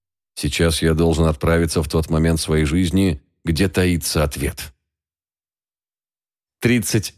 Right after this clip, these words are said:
первое. Со времени взятия крестоносцами Иерусалима минул месяц. С тех пор всё стихло. Сальвен де Бьен – прогуливается по извилистым улочкам города. Внезапно его внимание привлекает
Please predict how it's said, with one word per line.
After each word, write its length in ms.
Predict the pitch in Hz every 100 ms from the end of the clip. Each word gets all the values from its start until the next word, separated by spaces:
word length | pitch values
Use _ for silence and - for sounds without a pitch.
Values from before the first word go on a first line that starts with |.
| _
первое. 520 | 92 62 52 50 - _ _ _ _ _ _ _ _ _ _ _
Со 200 | - 98
времени 400 | 113 147 139 127
взятия 540 | 92 120 120 - 101
крестоносцами 880 | 90 101 - 104 107 92 - 92 92
Иерусалима 920 | 107 95 90 90 90 92 139 123 107 - _
минул 600 | 85 101 135 127 113 98 - -
месяц. 560 | 80 78 64 - - - _ _ _ _ -
С 80 |
тех 280 | - 147 -
пор 200 | 143 156
всё 220 | - -
стихло. 560 | 110 - 73 62 - 95 - _ _ _ _ _
Сальвен 560 | - 113 104 104 117 107
де 100 | 92
Бьен – 420 | 87 131 143 113 _ _
прогуливается 760 | 107 127 165 156 135 127 - 107
по 240 | 113 107
извилистым 640 | 92 104 143 104 - 113 -
улочкам 580 | 117 110 95 - 92 80
города. 540 | 73 71 67 67 69 - _ _ _
Внезапно 640 | - 78 76 69 101 113 90
его 280 | 78 95
внимание 480 | 98 90 92 120 110
привлекает 720 | 87 85 85 80 110 113 -